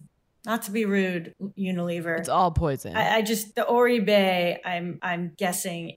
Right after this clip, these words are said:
Speaker 1: isn't using the <laughs> same, like, industrial,
Speaker 2: What the
Speaker 1: uh,
Speaker 2: hell is
Speaker 1: stuff that
Speaker 2: Unilever?
Speaker 1: Unilever's got. Oh, well.
Speaker 2: I'm looking it
Speaker 1: there
Speaker 2: up.
Speaker 1: it, there she is, folks. Uh, U-, Unilever's, you know,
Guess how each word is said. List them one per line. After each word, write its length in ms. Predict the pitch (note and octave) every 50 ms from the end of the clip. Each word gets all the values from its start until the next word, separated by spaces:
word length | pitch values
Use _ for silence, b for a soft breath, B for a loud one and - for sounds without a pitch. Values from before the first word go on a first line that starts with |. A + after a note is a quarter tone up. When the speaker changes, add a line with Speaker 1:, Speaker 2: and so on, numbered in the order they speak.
| _
Speaker 1:
isn't 360 | - F#3+ F3+ F#3 F#3 F3 - -
using 360 | F3+ F3+ E3+ E3+ F3 E3+ E3+
the 80 | F#3+
<laughs> 120 | G3+ - -
same, 380 | - C3 C#3+ - A3+ G3+ A3
like, 320 | G3 F#3 F#3 F#3 F3+ - - B B B B B B B B D3 B
industrial, 1040 | G#3+ G#3+ G3 G#3+ G3+ G3 G3+ G3+ - G3+ G3 G3+ G3+ F3+ F3+ F#3 F3+ - - - -
Speaker 2:
What 100 | G3 F3+
the 60 | E3
Speaker 1:
uh, 120 | F#3 F#3 -
Speaker 2:
hell 200 | - A3 A3+ A3+
is 60 | G#3
Speaker 1:
stuff 220 | F#3+ G3 F3+ D#3+ F3
that 120 | G#3+ A3+
Speaker 2:
Unilever? 440 | A3+ G#3 G#3+ G#3+ G#3 G3+ G3+ F#3+ F3
Speaker 1:
Unilever's 220 | F3+ F#3+ F#3 - -
got. 420 | - E3+ F3 E3+ D#3+ D3 - - _ _ _ _ _ _ _ _ _ _ _ -
Oh, 400 | G3+ G3+ F#3 E3 D#3+ D#3+ D3 - -
well. 360 | - F3 F3 E3+ E3 E3 D#3+ D3
Speaker 2:
I'm 160 | F3+ F#3 F3+
looking 260 | F3+ F#3 - F#3 F3 E3
it 60 | D#3
Speaker 1:
there 160 | D3+ F3+ G3
Speaker 2:
up. 60 | G3
Speaker 1:
it, 140 | G#3+ - -
there 180 | G#3 G#3 G#3 G#3
she 220 | G#3 G#3+ A3+ G#3+
is, 180 | G3 F3+ D3+ -
folks. 440 | - E3+ D#3+ D#3+ D3+ - - - B B B B B B _ _ - -
Uh, 140 | B2 - A3
U-, 280 | A#3+ B3 B3+ B3+ -
Unilever's, 1080 | - C4 C4+ C4 B3+ C#4+ C#4+ C4+ C4 B3+ B3 A3 A3 A3 G#3 F#3 D3 E3 F3 F3 - -
you 140 | A3+ A3 G3
know, 420 | F#3 F3+ F3 E3+ E3 D#3+ - -